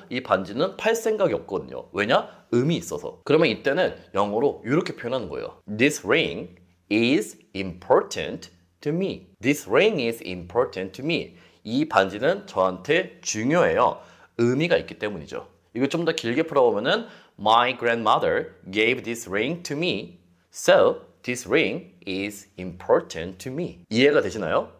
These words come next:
아까 to는 직접적인 전달이라고 했죠. 이 중요하다는 감정이 저에게 직접적으로 와 닿는 거예요.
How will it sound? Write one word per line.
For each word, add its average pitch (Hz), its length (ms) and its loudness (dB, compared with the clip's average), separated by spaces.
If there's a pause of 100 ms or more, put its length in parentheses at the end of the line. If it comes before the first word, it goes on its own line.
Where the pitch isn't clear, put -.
아까 147 360 2
to는 165 520 0
직접적인 170 720 -2
전달이라고 90 580 -4
했죠. - 340 -12 (220)
이 170 320 -6
중요하다는 151 840 0
감정이 95 600 -6
저에게 104 540 -2
직접적으로 180 1120 0
와 123 240 4
닿는 110 400 -6
거예요. 69 300 -8